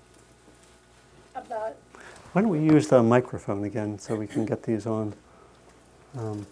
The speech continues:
Speaker 2: yeah, but I, I'll repeat your question, yeah.
Speaker 1: Okay.
Speaker 2: Yeah.
Speaker 1: Did they have a period of being taught by, by other monks before they took off out into the forest, or did they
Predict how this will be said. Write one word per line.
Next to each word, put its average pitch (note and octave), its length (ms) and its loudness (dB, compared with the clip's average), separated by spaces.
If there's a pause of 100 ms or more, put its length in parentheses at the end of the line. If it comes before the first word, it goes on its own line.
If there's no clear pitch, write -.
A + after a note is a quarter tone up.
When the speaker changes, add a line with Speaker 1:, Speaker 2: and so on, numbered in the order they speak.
(400)
Speaker 2:
yeah, A2 140 0 (100)
but C3 120 4
I, C#3+ 100 12
I'll D#3 200 12
repeat C#3 300 8
your A2+ 160 4
question, G#2 400 -6
yeah. G#2+ 100 -4
Speaker 1:
Okay. G2 160 -8 (240)
Speaker 2:
Yeah. A#2 240 -2
Speaker 1:
Did D4+ 160 -12
they C#4 160 -4
have C4+ 220 -10
a B3+ 60 -12
period D4 380 -10
of A#3+ 200 -20
being A#3+ 200 -16 (280)
taught E4+ 260 -10 (200)
by, A3+ 140 -16 (360)
by C4 300 -12
other B3+ 240 -12 (120)
monks C4 360 -14
before C4+ 440 -12
they C4 140 -14 (120)
took C#4+ 200 -12
off A#3+ 260 -14
out A#3+ 160 -12
into A3+ 300 -20
the A3+ 60 -20
forest, C#4 580 -14
or A3 120 -12 (220)
did A#3 180 -18
they A#3 120 -10